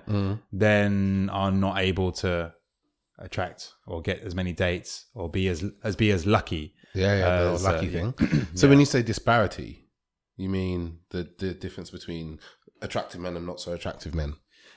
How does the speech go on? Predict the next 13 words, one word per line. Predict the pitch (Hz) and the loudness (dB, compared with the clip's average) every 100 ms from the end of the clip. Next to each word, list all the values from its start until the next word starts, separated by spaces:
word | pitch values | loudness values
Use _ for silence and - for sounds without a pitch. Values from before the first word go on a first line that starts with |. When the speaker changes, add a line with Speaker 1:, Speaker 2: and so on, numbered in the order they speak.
| - | 2
Speaker 2:
Yeah, | 139 143 120 104 | 8 10 10 8
yeah. | 104 101 92 92 101 | 4 2 2 2 0
I | |
just | 104 110 | 0 0
mean, | 120 110 104 | 2 4 6
like, | 101 98 98 - | 6 6 4 2
in | 95 | -2
terms | 90 104 95 | 2 2 2
of, | 101 95 92 87 - - - | 2 4 2 0 -6 -4 6
well, | 104 | 8
I | |
use | 104 104 | 8 4
a, | 95 | 2